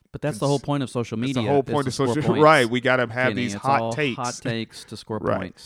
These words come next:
Speaker 2: So right
Speaker 1: Yeah.
Speaker 2: now people are like, "What's Tyre Nichols?" When a month, you know, two months
Speaker 1: Yeah,
Speaker 2: ago,
Speaker 1: it's
Speaker 2: this
Speaker 1: way
Speaker 2: is
Speaker 1: too,
Speaker 2: everything
Speaker 1: yes.
Speaker 2: everybody was,
Speaker 1: Mm-hmm.
Speaker 2: was talking about. So,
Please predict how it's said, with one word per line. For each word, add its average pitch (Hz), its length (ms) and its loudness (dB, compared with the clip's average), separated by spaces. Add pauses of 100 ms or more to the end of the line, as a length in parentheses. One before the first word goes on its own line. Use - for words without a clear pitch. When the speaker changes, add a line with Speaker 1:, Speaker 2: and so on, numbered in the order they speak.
(140)
Speaker 2:
So 123 100 0
right 123 220 4
Speaker 1:
Yeah. 127 80 4
Speaker 2:
now 147 100 6
people 127 300 -2
are 113 80 2
like, 107 160 2
"What's 123 160 -2
Tyre 117 340 -4
Nichols?" 110 460 -6
When 104 320 -12 (120)
a - 60 -8
month, 117 300 -4
you 127 100 -6
know, 110 140 -4
two 135 180 -4
months 131 260 -2
Speaker 1:
Yeah, 107 100 -2
Speaker 2:
ago, 107 120 0
Speaker 1:
it's 107 80 -2
Speaker 2:
this 110 100 -2
Speaker 1:
way 104 120 -2
Speaker 2:
is 104 80 -6
Speaker 1:
too, - 40 -6
Speaker 2:
everything 127 520 0
Speaker 1:
yes. 101 100 -4
Speaker 2:
everybody 120 540 2
was, 117 260 -2
Speaker 1:
Mm-hmm. - 100 -10
Speaker 2:
was 113 140 -6
talking 135 280 0
about. 107 340 -6
So, 117 480 0